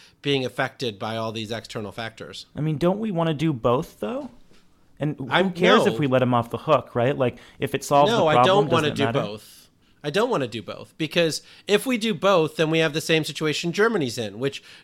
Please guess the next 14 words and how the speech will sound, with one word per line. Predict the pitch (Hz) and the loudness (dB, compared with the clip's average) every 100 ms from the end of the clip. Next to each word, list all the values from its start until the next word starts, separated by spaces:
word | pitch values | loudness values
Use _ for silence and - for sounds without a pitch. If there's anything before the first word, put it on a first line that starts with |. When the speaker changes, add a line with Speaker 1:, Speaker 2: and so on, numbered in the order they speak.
| - | 0
Speaker 1:
Germany | 170 190 180 | 2 2 0
did | 160 139 | -2 0
not | 160 190 | 0 0
solve | - 143 120 | 0 0 0
the | 131 | -4
problem | 117 131 120 127 127 123 | -4 -2 0 -2 -4 -6
of | 127 123 113 | -4 -4 -2
figuring | 147 143 143 131 | -4 -2 -2 -2
out | 123 123 | -4 -4
how | 113 123 | -2 -2
to, | 120 117 - - _ _ - | -2 -6 -10 -20 _ _ -2
um, | 131 127 123 120 - _ | 0 0 -2 -6 -12 _
you | 139 | -6
know, | 139 123 | -2 -2